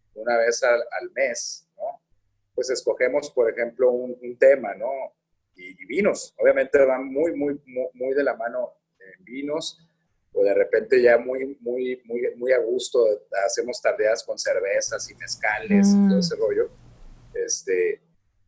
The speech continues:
Speaker 1: pero fíjate que es una oportunidad, eh, como no puedo estar al cien por ciento, claro que los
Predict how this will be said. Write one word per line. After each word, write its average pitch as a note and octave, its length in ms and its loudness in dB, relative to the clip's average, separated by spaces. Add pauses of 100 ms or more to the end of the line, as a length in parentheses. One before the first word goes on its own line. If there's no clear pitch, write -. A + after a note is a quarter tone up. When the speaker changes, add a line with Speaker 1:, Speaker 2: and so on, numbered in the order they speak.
Speaker 1:
pero A2+ 220 6
fíjate C#3 360 0
que B2 80 2
es B2+ 120 -4
una D3+ 120 2
oportunidad, A#2+ 920 2 (320)
eh, F#2+ 360 -4
como G2+ 180 -12
no C3+ 140 -2
puedo E3+ 180 4
estar E3 220 -2
al D#3 120 -4
cien D#3 380 -2
por D#3 160 4
ciento, A#2+ 400 -6
claro A#2 320 -2
que A2 100 -6
los - 180 -10